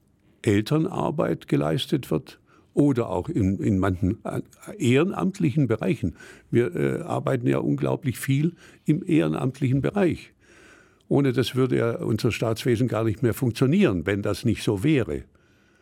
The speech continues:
Dass fast doppelt so viel, äh, Stunden im Bereich der ehrenamtlichen Tätigkeit erbracht werden als im, äh, im Bereich der Erwerbsarbeit. Also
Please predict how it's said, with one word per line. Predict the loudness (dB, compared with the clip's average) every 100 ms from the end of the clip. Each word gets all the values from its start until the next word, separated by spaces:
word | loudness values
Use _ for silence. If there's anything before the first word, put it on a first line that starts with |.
| _ -4
Dass | -2
fast | 0 0 2
doppelt | -2 -2 -2
so | -2
viel, | 0 0 0 -8 -20 _ 0
äh, | 2 2 -2
Stunden | 0 0 0 0 0
im | 0 -2 -8 -2
Bereich | 0 0 -2 -2
der | -4 -2
ehrenamtlichen | 0 2 2 -2 -4 -4 -6 -4 -2
Tätigkeit | -2 -2 -2 -2 -2 -4
erbracht | -8 -2 -2 -4 -4
werden | -2 -2 -2
als | -2 -4 -2
im, | -4 -4 -18 -20 _ -12
äh, | -4
im | -2 -2 -6 -8 -6
Bereich | -2 -2 -2
der | -2
Erwerbsarbeit. | 0 2 0 -2 -6 -10 -16 -20 _ _ _ _ _ _ _ _ _ _ _ -20 -20 -20 -2
Also | 0 0